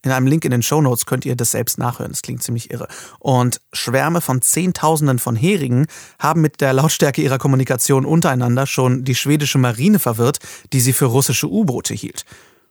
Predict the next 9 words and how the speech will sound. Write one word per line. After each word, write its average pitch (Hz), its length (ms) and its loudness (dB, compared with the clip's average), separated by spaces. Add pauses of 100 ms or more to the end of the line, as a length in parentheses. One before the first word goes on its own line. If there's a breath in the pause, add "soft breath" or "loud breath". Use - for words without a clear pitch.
(540 loud breath)
Fische 202 320 4
mögen 143 320 6
Körperkontakt, - 760 -4
sie 131 220 -2
erinnern 127 380 0
sich 127 200 -2
an 123 140 -2
trainierte 135 340 0
Verhaltensmuster 156 880 -2